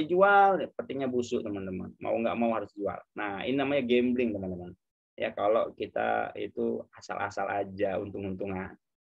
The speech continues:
Nah, tapi di sini tidak, teman-teman. Nah, ini seperti inilah contohnya, eh, cara transaksi dan analisa di market.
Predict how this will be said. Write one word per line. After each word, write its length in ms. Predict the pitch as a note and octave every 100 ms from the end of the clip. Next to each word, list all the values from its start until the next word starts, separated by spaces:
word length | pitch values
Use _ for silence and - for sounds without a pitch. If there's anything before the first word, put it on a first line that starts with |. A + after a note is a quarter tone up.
| -
Nah, 100 | D#3 D#3
tapi 160 | E3+
di 80 | F3
sini 240 | E3+ F3+ F3+
tidak, 320 | F3 E3 A#2+
teman-teman. 400 | A#2 G#2+ G2+ G2
Nah, 160 | A2
ini 160 | A#2+ C#3
seperti 480 | B2+ B2 B2 A#2+ B2+
inilah 320 | E3 D3+ B2
contohnya, 640 | A#2 A#2 A#2 A#2+ C#3+ C#3+ G#2
eh, 80 | G#2 -
cara 240 | A2 A2
transaksi 720 | A2 G#2+ G2+ G2 - C3 C3 A#2+
dan 240 | G#2 G#2 F#2+
analisa 480 | G2 G2 F#2+ F#2+ G2
di 240 | F2+ F#2+ F#2+ _ _ -
market. 560 | A2 A#2 _ G#2+ -